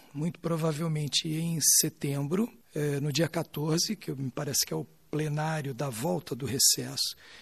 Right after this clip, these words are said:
que será apresentado para a generalidade a proposta de alteração da lei.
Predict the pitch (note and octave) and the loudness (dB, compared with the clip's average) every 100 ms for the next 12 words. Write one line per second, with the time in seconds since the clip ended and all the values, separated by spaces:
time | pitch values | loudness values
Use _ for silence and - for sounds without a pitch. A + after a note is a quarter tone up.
0 | - - - - - E3+ E3+ E3+ F3+ E3 | -20 -20 -2 4 4 4 2 2 2 2
1 | F#3 D3 D#3+ D#3+ D#3+ F3+ F#3 - D#3+ D#3 | 0 0 -2 0 0 -2 -4 -6 -2 2
2 | C3 G3+ F#3+ F3+ E3+ D3 D#3+ F3 E3 F#3+ | 4 4 4 2 0 0 0 0 -2 -6
3 | A3+ - - - F#3+ F#3+ - E3 D#3+ - | -10 -12 -10 -6 -4 -2 -2 -2 0 -4
4 | - G3+ A3 - - - _ - C#3+ F3 | -2 0 0 -4 -20 -20 _ -8 -2 -2
5 | - F3 D#3+ - - D#3+ E3+ E3+ - _ | 0 0 6 6 6 2 -2 -4 -16 _
6 | _ - E3 F3 C3+ G#2+ | _ -2 0 2 -2 -6